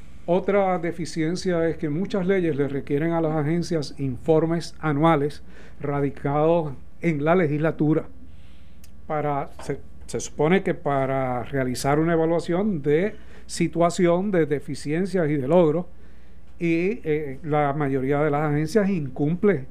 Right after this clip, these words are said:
esa radicación, no radican el informe anual que se, que se requiere. Por lo tanto, la, eh, las comisiones que evalúan a esas agencias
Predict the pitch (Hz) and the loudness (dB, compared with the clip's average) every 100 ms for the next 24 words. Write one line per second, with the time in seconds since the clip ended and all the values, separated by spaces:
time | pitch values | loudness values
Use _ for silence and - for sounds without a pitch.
0 | - - - - 147 151 170 156 156 160 | -12 -12 -12 -6 0 2 2 2 4 2
1 | 156 156 151 160 220 147 139 147 135 160 | 0 -2 0 0 0 -2 -2 -2 -2 2
2 | 151 147 156 180 165 160 151 147 165 151 | 2 2 0 0 0 -2 -4 -2 0 0
3 | 165 165 156 - - - - 160 143 156 | 0 -2 -4 -10 -12 -6 2 4 4 4
4 | 175 170 160 160 156 139 139 147 165 156 | 2 2 0 4 4 2 -2 -4 -2 -2
5 | 160 175 156 156 151 135 131 120 139 151 | 0 2 2 2 -4 -6 -6 -6 -4 -2
6 | 156 196 - - - - - - 139 151 | -2 -2 -4 -12 -12 -12 -12 -6 -2 2
7 | 156 147 165 - - - 139 127 120 117 | 4 4 0 -4 -10 -6 -4 -2 -4 -6
8 | 117 131 131 - 139 143 190 202 170 151 | -6 -4 -2 0 2 6 8 10 8 0
9 | - 262 - - - 170 160 151 143 147 | -8 -10 -10 -12 -4 0 2 0 -2 0
10 | 156 190 202 165 165 139 143 147 - 160 | 4 4 4 2 -2 -4 -2 -2 -2 -4
11 | 139 151 170 208 190 151 156 - | 0 2 4 2 0 -2 -2 -4